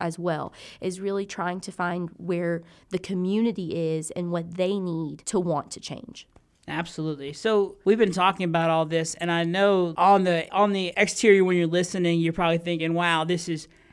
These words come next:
Speaker 2: you know, all these students are getting this," and, you know, in a perfect world, all these students would be listening and they'd be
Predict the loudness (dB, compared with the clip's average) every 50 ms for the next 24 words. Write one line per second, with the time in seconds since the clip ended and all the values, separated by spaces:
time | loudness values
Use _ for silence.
0 | _ _ _ _ -4 -2 0 0 0 0 0 4 6 6 6 6 4 2 2 2
1 | 4 4 4 4 2 0 0 0 2 2 2 2 2 0 2 2 2 2 2 0
2 | 0 0 0 2 2 2 2 0 2 2 2 4 4 4 4 4 2 0 0 0
3 | 0 0 0 0 2 6 6 6 8 6 4 2 2 4 6 6 6 6 6 4
4 | 4 2 2 2 2 2 4 4 2 2 2 2 4 4 4 4 4 2 2 0
5 | 0 -2 0 2 2 2 2 2 4 2 2 4 4 4 4 2 2